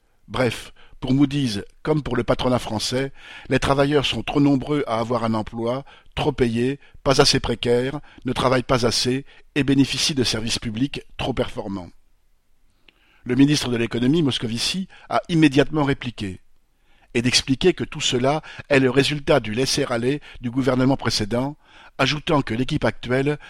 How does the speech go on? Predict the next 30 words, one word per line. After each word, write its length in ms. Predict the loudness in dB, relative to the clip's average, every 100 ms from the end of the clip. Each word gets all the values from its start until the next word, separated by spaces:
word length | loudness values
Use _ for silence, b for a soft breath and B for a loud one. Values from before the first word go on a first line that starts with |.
| B
se 160 | -4 -2
faisait 300 | 0 0 0
fort 300 | 0 -2 2
d'y 100 | 2
mettre 260 | 2 -2
bon 200 | -4 -2
ordre. 320 | -4 -8 -16 -18 _ _ _ _
Le 140 | -6 -2
plan 260 | 0 0
Hérault 380 | 2 2 2 -2 -2
sur 160 | -4
la 100 | -2
compétitivité, 760 | -2 -2 -2 -4 -6 -4 -2 0
d'une 180 | 0 2
part, 420 | 4 4 0 -6 B B B
les 120 | -2 2
négociations 760 | 4 4 2 0 0 -2 0
en 100 | -2
cours 400 | -4 -4 -4 -4
sur 160 | -6 -4
la 100 | -2
flexibilité 840 | -2 0 0 -2 -4 -2 -2 0
et 60 | 0
l'emploi, 420 | 0 -2 -2 -2
d'autre 280 | -2 -6 -4
part, 420 | -2 0 -2 -6 B B
sont 180 | -4 -4
prévues 300 | -2 -2 -2
pour 180 | -6 -6
ça. 240 | -6 -8